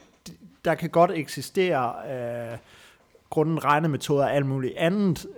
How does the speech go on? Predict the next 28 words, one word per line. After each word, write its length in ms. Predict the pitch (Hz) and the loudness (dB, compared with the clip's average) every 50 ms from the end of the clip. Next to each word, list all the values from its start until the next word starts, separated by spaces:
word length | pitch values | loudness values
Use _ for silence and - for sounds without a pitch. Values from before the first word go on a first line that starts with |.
| - 175 165 170 | -14 -12 -8 -6
øh, 360 | 147 139 147 147 139 139 135 131 | -6 -4 -4 -4 -6 -6 -6 -8
nogle 560 | 147 151 151 147 151 151 147 147 143 139 127 - - - _ - | -8 -10 -8 -6 -4 -4 -4 -4 -4 -6 -10 -12 -18 -20 _ -6
ret 160 | 147 160 175 - - _ _ _ _ | -4 -4 -4 -4 -8 _ _ _ _
tydelige 540 | - - - - 196 202 208 208 208 170 147 | -14 -12 -8 -4 -2 -2 -2 0 0 0 0
resultater, 680 | 135 135 123 - 139 120 - - 185 180 165 113 110 110 | 0 -2 -4 -4 -6 -10 -8 -4 -2 -2 -2 -2 -4 -6
specielt 600 | 104 - - - 131 - - - 196 190 185 160 | -8 -8 -8 -8 -8 -6 -4 -2 -2 -2 -2 -4
i 80 | 139 127 | -8 -10
grupper, 380 | - - 175 175 170 170 147 | -6 -4 -2 0 2 2 2
hvor 160 | 127 143 151 | 2 2 2
der 100 | 135 127 | 2 2
ikke 180 | 123 127 151 - | 0 -2 -2 -2
er 60 | 143 | -2
særlig 260 | - - 139 135 143 | -2 -2 -4 -4 -4
mange 200 | 135 127 131 135 135 | -4 -4 -6 -6 -4
deltagere 380 | 147 143 147 147 - 147 120 113 | -4 -4 -4 -2 -4 -4 -2 -2
med, 260 | 110 117 120 123 139 135 - - - - - - - _ _ _ - | -2 -2 -2 -2 -2 -4 -6 -12 -20 -20 -20 -20 -20 _ _ _ -10
øh, 200 | 160 165 147 131 | -8 -6 -6 -4
som 240 | - - 151 120 123 | -4 -4 -4 -4 -2
ser 220 | - - 165 151 | 2 6 6 6
ud 260 | 151 - 233 247 247 | 6 6 6 6 6
til 340 | 233 - - 170 139 139 139 - - _ _ _ _ _ _ _ _ _ _ _ _ _ _ _ _ _ _ _ _ _ _ _ _ _ _ - | 6 4 2 2 2 2 0 -4 -8 _ _ _ _ _ _ _ _ _ _ _ _ _ _ _ _ _ _ _ _ _ _ _ _ _ _ -4
at 180 | 143 135 - - | -4 -2 2 6
godt 260 | 180 175 185 175 - | 8 8 8 6 4
kunne 220 | - - 156 120 | -4 -4 -2 0
være 400 | 131 139 127 127 131 131 131 - | 2 2 2 2 0 0 -2 -4
en 200 | 135 127 131 127 | -6 -6 -4 -2
reel 340 | 131 135 139 156 165 170 165 | 0 2 4 4 2 2 -2
forskel, 580 | - - - 135 131 143 - - 151 123 110 | -6 -4 -2 -2 -2 -2 -2 -2 -4 -4 -4